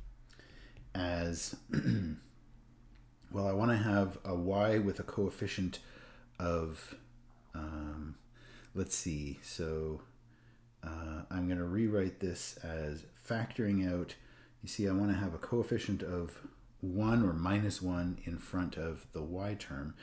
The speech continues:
So I'm gonna factor out a minus b out of the brackets, and that gives me a minus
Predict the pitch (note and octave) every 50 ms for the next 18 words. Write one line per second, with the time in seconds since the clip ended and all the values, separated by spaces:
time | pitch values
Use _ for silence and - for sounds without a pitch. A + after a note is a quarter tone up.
0 | - - - - - - - - - - - F#2 G2 G#2 G#2+ G#2+ G#2 F#2+ - -
1 | - G#2+ G2+ G2+ G2 - - G#2 G2 F#2 E2 D#2+ D2+ D#2 F#2+ G2+ - - - -
2 | - - - F2+ E2 E2 E2+ E2 E2 E2 E2 F2 F2 F#2 G2+ A2 G#2+ A2 A2+ B2+
3 | - - - - - - - - - - - F2 D#2+ D#2 D#2 G2+ G#2+ A2+ G2 D#2+
4 | C#2+ F2 A#2 C3+ - - - - - - - - - - - - - - - F2+
5 | F2 D#2 D#2 C#2+ C#2+ D2 D2 E2+ E2 E2 D#2+ D#2+ - - - - G#2 - - -
6 | - - - - - - - - E2+ E2+ E2+ F2 F#2 G2+ G2+ - - G2 F#2 F2+
7 | - F#2 E2+ E2 D#2+ D#2+ D#2+ E2+ F2 F2+ G2 G#2 A2 G#2+ - - -